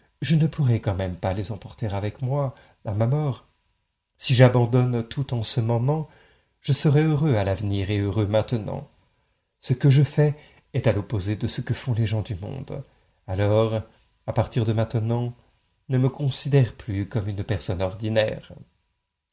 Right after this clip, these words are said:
Elle a dit : « Alors, désapprouves-tu toutes les autres personnes qui pratiquent le dharma ? Si quelqu'un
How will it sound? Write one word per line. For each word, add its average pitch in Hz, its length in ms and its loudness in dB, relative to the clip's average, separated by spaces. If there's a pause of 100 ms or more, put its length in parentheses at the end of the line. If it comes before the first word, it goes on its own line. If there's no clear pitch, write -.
Elle 113 140 2
a 107 80 4
dit : « 113 280 -6 (600)
Alors, 127 600 2 (800)
désapprouves-tu 143 880 4 (300)
toutes - 260 -6
les 123 280 4
autres 131 180 -2
personnes 160 500 -2
qui - 120 -8
pratiquent - 360 -4
le 135 180 0
dharma ? 127 640 -2 (1080)
Si - 160 -6
quelqu'un 127 460 0